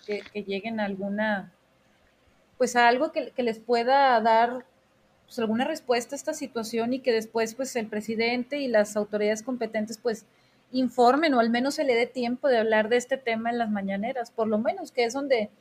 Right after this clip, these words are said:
se supone que se tocan los temas del día a día del país.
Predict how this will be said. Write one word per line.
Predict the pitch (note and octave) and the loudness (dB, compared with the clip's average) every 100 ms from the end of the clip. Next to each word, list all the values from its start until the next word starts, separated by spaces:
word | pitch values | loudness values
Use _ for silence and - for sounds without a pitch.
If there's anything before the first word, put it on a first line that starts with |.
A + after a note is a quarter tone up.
| _ | _
se | - B3 | -2 -2
supone | A3+ B3 B3+ | 2 2 2
que | C4+ | 0
se | C4+ | 0
tocan | A#3 A3+ B3 | 0 2 0
los | B3 | 0
temas | - A#3 A#3 A#3 | 0 0 2 0
del | A3 | 0
día | A3 A3+ | 2 4
a | |
día | A#3+ A3+ A3+ A#3+ _ _ _ G3+ | 4 2 0 -2 _ _ _ -2
del | G#3 G#3 | -2 0
país. | G3+ G#3 F4 - - | 2 0 0 -10 -18